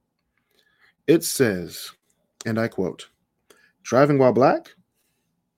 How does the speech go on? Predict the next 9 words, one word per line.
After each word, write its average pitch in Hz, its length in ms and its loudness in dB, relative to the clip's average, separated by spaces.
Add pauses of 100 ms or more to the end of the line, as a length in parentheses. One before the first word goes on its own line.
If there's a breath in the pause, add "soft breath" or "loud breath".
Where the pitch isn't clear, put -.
(420)
Racial 170 440 4
profiling 101 760 0
just 127 340 -4
ahead. 110 420 -2 (500)
Welcome 113 300 -2
to 113 100 -6
Livonia." 87 480 -8 (1600)
Oh, 101 140 -8
yes. - 480 -16